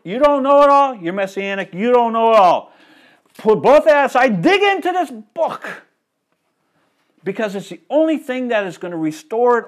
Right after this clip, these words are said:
all. So we have to return to God's Word, the Word made flesh, the written Word, which is submission to the to-,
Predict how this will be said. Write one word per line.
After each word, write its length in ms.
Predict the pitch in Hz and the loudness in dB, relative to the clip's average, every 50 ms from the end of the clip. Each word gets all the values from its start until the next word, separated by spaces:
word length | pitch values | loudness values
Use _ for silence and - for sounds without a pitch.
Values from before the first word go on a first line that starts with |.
| - | 0
all. 260 | 202 214 208 151 117 214 | 0 2 2 2 0 -2
So 200 | - - 220 208 | -4 -6 -4 -4
we 400 | 208 208 247 294 311 320 294 277 | -4 -2 -2 0 0 0 -2 -4
have 680 | - - - - 240 254 269 277 269 269 - _ _ | -8 -14 -14 -10 -8 -6 -6 -8 -8 -12 -18 _ _
to 180 | - 262 240 220 | -12 -10 -8 -8
return 680 | 208 214 208 196 - - 220 220 226 240 240 226 208 214 | -8 -8 -10 -12 -12 -12 -12 -10 -10 -10 -10 -12 -14 -14
to 240 | - 196 175 135 131 _ - | -12 -12 -12 -12 -14 _ -14
God's 640 | 214 208 233 240 240 247 247 240 202 190 _ _ | -12 -10 -8 -6 -6 -6 -6 -6 -8 -12 _ _
Word, 560 | 214 190 165 185 226 233 233 233 220 208 - _ _ _ _ _ _ _ _ _ _ _ _ _ _ | -20 -10 -6 -4 -2 -2 -2 -4 -6 -8 -12 _ _ _ _ _ _ _ _ _ _ _ _ _ _
the 100 | 180 196 | -4 -2
Word 420 | 202 180 185 240 269 269 262 214 233 | -2 0 2 4 4 4 4 2 0
made 240 | 240 233 226 202 | -6 -8 -8 -8
flesh, 440 | 190 - - 208 220 226 214 214 - | -12 -14 -10 -6 -4 -4 -4 -6 -8
the 100 | - 190 | -8 -8
written 340 | 185 185 233 262 - - 208 | -6 -4 -4 -4 -4 -4 -4
Word, 320 | 202 208 196 170 147 156 | -2 -2 0 -2 -4 -4
which 220 | 170 196 214 196 233 | -4 -4 -4 -4 -4
is 220 | 220 202 196 - | -6 -6 -6 -6
submission 760 | - 214 196 185 185 185 202 247 285 277 - - 269 262 - | -4 -4 -2 -2 -4 -2 -2 -2 -2 -2 -2 -6 -6 -6 -6
to 140 | - 226 202 | -6 -8 -8
the 120 | 170 170 165 | -6 -8 -8
to-, 360 | - - 185 175 170 160 | -8 -8 -8 -6 -6 -8